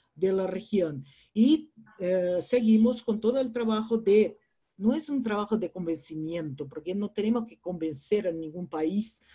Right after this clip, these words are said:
que forme parte de la referencia. Es solamente enseñar a estos países que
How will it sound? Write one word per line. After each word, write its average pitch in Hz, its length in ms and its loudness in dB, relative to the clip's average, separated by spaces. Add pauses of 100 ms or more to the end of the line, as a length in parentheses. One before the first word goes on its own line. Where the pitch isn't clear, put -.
(300)
que 190 140 4
forme 185 440 -2
parte 185 560 0
de 170 200 -2
la 165 140 2
referencia. 147 760 -6 (240)
Es 160 140 -8
solamente 220 640 0
enseñar 190 960 -2
a 190 100 -10
estos 165 380 -8
países 156 640 -10 (360)
que 240 420 6